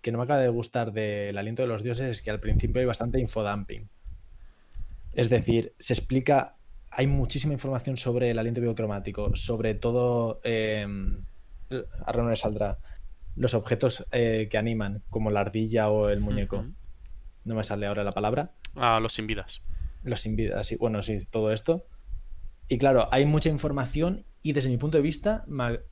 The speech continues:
Speaker 1: me acuerdo que digo, es como tú dices, si sabe todo el mundo lo que es el aliento, tienes que ser muy cuidadoso para no hacer infodumping de "el aliento biocromático tal, tal, tal, tal", y decir, "Bueno, este texto ha sido sacado de la Wikipedia".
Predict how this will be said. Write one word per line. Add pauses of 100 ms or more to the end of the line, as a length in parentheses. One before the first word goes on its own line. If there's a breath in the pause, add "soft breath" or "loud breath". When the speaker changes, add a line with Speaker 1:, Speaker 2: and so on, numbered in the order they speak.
(140)
Speaker 1:
me
acuerdo
que
digo,
es
como
tú
dices, (320)
si
sabe
todo
el
mundo
lo
que
es
el
aliento,
tienes
que
ser
muy
cuidadoso
para
no
hacer
infodumping
de (420 loud breath)
"el
aliento
biocromático
tal,
tal,
tal,
tal", (200)
y
decir,
"Bueno,
este
texto
ha
sido
sacado
de
la
Wikipedia".